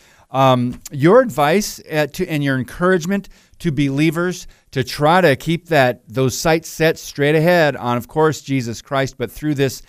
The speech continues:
Christmas season, that we would not fall for some of this delusion and the distractions that the enemy would, would try to bring at us and the division that he's already trying to stoke.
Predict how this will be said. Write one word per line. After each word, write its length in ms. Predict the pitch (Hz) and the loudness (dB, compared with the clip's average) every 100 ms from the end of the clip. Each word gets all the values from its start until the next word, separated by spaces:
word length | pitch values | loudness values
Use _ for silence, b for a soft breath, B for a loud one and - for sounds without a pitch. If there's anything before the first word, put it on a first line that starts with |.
| b b | b b
Christmas 440 | - 160 - 127 - | -2 -2 -2 -8 -6
season, 540 | 151 156 120 117 110 B B | -2 -2 0 -4 -6 B B
that 220 | 104 131 | -4 -4
we 120 | 131 147 | -2 -2
would 200 | 135 120 | -2 0
not 240 | 147 95 | 0 -2
fall 360 | - 139 151 151 | -4 0 0 0
for 200 | 131 120 | -4 -8
some 220 | - 131 | -6 -6
of 100 | 123 | -4
this 160 | 127 | -6
delusion 600 | - 127 120 143 143 120 | -6 -6 -2 0 0 -4
and 100 | 117 | -4
the 60 | 110 | -4
distractions 680 | 104 - 135 135 135 131 104 | -8 -6 -2 -2 -2 -8 -8
that 140 | 113 | -8
the 160 | 95 117 | -10 -6
enemy 240 | 127 135 | -4 -2
would, 200 | 117 - | -4 -8
would 120 | 123 | -12
try 320 | - - 135 139 | -10 -4 -2 -2
to 320 | - 113 101 b b - | -4 -4 -6 b b -8
bring 340 | 98 131 127 | -2 0 -2
at 280 | 117 127 131 | -4 -4 -2
us 180 | 110 117 | -4 -4
and 100 | 107 | -6
the 40 | |
division 420 | 101 101 127 123 110 | -4 -2 -2 -2 -4
that 140 | 95 | -6
he's 180 | 117 110 | -6 -2
already 300 | 110 110 107 | -2 -2 -8
trying 320 | - 113 113 | -8 -6 -6
to 120 | 107 | -10
stoke. 520 | - - 127 104 82 | -14 -8 -6 -6 -8